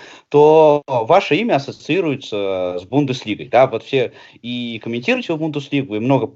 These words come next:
по, по этому поводу высказываетесь. Это потому, что вы жили в Германии, и так получилось, что вы смотрели много немецкого футбола, или всё-таки в немецком футболе есть какие-то отличительные, положительные черты? Если они есть, то могли бы вы их коротко перечислить?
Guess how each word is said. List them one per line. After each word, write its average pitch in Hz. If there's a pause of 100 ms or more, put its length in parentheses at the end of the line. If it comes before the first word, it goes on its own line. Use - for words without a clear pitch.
(160)
по, 104
по -
этому 104
поводу 98
высказываетесь. 165
Это 143
потому, 180
что 170
вы 170
жили 156
в 131
Германии, 190
и -
так 170
получилось, 170
что 139
вы 127 (420)
смотрели 143
много 135
немецкого 143
футбола, 110
или 190
всё-таки 180
в 113
немецком 147
футболе 165
есть 143
какие-то 110 (380)
отличительные, 113
положительные 120
черты? 208
Если 143
они 147
есть, 214
то 151
могли 160
бы 139
вы 120
их 117
коротко 135
перечислить? -